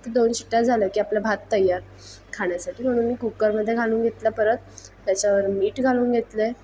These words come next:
आणि बारीक चिरलेली कोथिंबीर घालून घेतलेली आहे.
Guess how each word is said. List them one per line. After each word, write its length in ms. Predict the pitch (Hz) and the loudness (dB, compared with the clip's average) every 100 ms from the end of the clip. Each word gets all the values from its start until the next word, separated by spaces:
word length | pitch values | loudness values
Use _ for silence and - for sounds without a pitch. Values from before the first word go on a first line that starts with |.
| - - - - - - - - - | -20 -20 -20 -20 -20 -20 -20 -10 -2
आणि 140 | 240 | 2
बारीक 260 | 254 226 220 | 4 2 2
चिरलेली 400 | - 208 202 202 | 0 2 2 0
कोथिंबीर 640 | 202 202 - 220 208 208 220 | 2 0 0 -2 0 0 2
घालून 280 | 220 196 | 0 2
घेतलेली 400 | 190 185 - 190 - | 0 0 -4 -4 -2
आहे. 240 | 214 185 | -4 -4